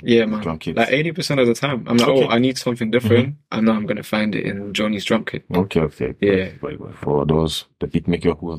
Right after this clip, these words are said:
Speaker 2: listening,
Speaker 1: Come on, buy it.
Speaker 2: inspiration. <laughs>
Speaker 1: See you guys.
Speaker 2: Of course, of
Speaker 1: Yeah.
Speaker 2: course, of course, of course. And, uh, next to that, what are the latest song projects you've been listening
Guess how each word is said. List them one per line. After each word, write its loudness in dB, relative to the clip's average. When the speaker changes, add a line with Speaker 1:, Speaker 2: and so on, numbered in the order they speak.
Speaker 2:
listening, -6
Speaker 1:
Come -4
on, -14
buy 4
it. 0
Speaker 2:
inspiration. -4
<laughs> -
Speaker 1:
See 0
you 2
guys. -2
Speaker 2:
Of -4
course, -2
of -10
Speaker 1:
Yeah. -12
Speaker 2:
course, 0
of -10
course, -2
of -8
course. -4
And, 4
uh, 6
next 4
to -6
that, 2
what 0
are 2
the 2
latest 2
song 2
projects 2
you've -4
been 2
listening 2